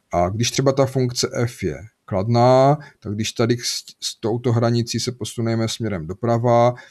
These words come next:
tak tady ten obsah roste a já ten obsah pro každý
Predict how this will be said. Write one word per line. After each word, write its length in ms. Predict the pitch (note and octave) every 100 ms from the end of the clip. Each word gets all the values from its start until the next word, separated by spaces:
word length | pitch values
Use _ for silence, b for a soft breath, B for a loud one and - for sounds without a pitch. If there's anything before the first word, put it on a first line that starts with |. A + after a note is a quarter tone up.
| B -
tak 200 | G2 -
tady 220 | G#2+ -
ten 200 | G#2+ G#2+
obsah 480 | G#2+ - - A#2+ -
roste 640 | G#2+ - - C3+ C3+ C3+ C3+ b b -
a 260 | F#2+ F2+ F#2 _ _
já 260 | A2 A2+ B2+
ten 200 | A#2+ E2+
obsah 580 | - - - A#2+ A#2+ - _ _
pro 180 | - A2
každý 800 | - - C3 C3 C#3 C3+ C3+